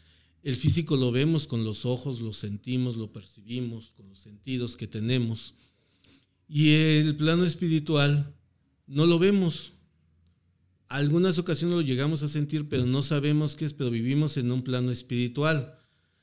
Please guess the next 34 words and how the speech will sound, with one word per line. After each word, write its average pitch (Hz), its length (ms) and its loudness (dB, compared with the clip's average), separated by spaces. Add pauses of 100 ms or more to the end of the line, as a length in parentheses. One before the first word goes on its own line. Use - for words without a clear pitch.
(460)
Todo 180 220 2
lo 175 160 2
que 123 520 0
en 123 140 0
donde 123 220 -2
estamos 151 440 -2
es, 147 300 -4
es 147 200 -4
espiritual 135 680 -4
y 127 120 -8
todos 175 320 0
nosotros 147 480 -4
somos 143 320 -4
seres 135 340 -6
espirituales. 120 920 -6 (520)
No 139 180 -2
significa 143 600 0
que 110 720 -4 (240)
una 139 200 -6
persona 143 380 0
vaya 139 340 0
más 131 320 -2
a 127 60 -2
una 131 200 -2
iglesia 123 680 0
o 123 100 -2
haga 131 140 -4
meditaciones, 117 720 -6
es 123 140 -4
más 123 220 -4
espiritual. 127 540 -10
Todos 170 280 0
tenemos 139 400 -2
espíritu, - 600 -8